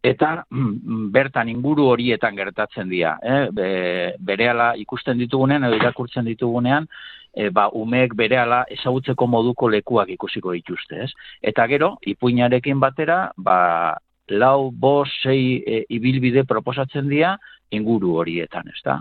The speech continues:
Orduan, eh, eh, danak dira umeekin egiteko moduko ibilbideak,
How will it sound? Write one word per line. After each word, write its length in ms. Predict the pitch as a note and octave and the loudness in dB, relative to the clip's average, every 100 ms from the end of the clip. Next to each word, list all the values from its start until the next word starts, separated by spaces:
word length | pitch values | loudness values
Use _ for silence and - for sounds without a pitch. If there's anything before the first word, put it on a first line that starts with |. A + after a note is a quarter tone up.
| - | -6
Orduan, 420 | G2 G2 G#2+ A#2 - - - | -8 -2 -2 -2 -14 -20 -10
eh, 280 | G#2 F#2 - | -4 -4 -2
eh, 260 | G#2+ F#2+ F#2+ - | -2 -2 -4 -6
danak 360 | G#2+ C3+ B2+ | 0 0 0
dira 220 | A2+ C3+ G2+ | 0 0 0
umeekin 520 | F#2 A2 A#2 C3 A#2 | 0 -4 -4 -2 -2
egiteko 420 | A2+ A#2+ A2+ A#2+ | -2 0 -2 0
moduko 340 | A#2 B2 C3 | 0 0 0
ibilbideak, 680 | B2+ C3 C3+ C3+ C3+ D3+ F#3+ | 0 2 2 2 4 2 0